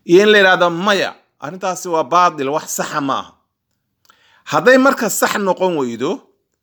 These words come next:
su'aasha labaad baa ka dhalatay oo ah, haddii aynan arrintaasi sharciyan sax ahayn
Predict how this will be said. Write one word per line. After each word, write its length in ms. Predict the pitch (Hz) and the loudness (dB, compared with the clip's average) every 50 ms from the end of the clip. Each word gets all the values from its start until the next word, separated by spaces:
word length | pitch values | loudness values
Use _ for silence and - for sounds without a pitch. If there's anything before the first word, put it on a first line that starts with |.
| _ _ _ _ _ _ _ | _ _ _ _ _ _ _
su'aasha 480 | - - - 135 170 196 208 202 - 214 | -8 -2 2 2 4 4 4 2 2 2
labaad 380 | 196 196 196 196 190 - 170 165 | 2 4 4 2 2 -2 -4 -4
baa 120 | 170 175 | -4 -4
ka 140 | 160 - 202 | -4 -4 -6
dhalatay 560 | 165 165 143 127 113 - - 123 113 110 113 - | -4 -2 -2 -2 -4 -6 -8 -8 -8 -8 -8 -6
oo 160 | 143 147 156 - | -4 -4 -4 0
ah, 200 | 196 214 220 214 - - _ _ _ _ _ _ _ _ | 2 0 0 0 -2 -12 _ _ _ _ _ _ _ _
haddii 340 | - 151 147 139 143 180 214 | -12 -10 -10 -8 -6 -2 -2
aynan 300 | 202 196 196 185 175 165 | 0 0 0 0 0 0
arrintaasi 680 | 147 156 - 190 202 196 196 180 156 147 143 - 160 147 | 0 -2 -2 -2 -4 -2 0 2 2 2 0 -2 -6 -8
sharciyan 760 | - - 165 147 135 135 131 160 180 196 175 165 143 131 123 | -6 -4 -4 -4 -4 -6 -6 -6 -6 -4 -2 -2 -2 -2 -4
sax 240 | 123 - - 190 - - | -6 -8 -8 -8 -6 -2
ahayn 500 | 160 156 151 143 156 156 143 120 110 | -2 -2 -2 0 -2 -2 -2 -2 -4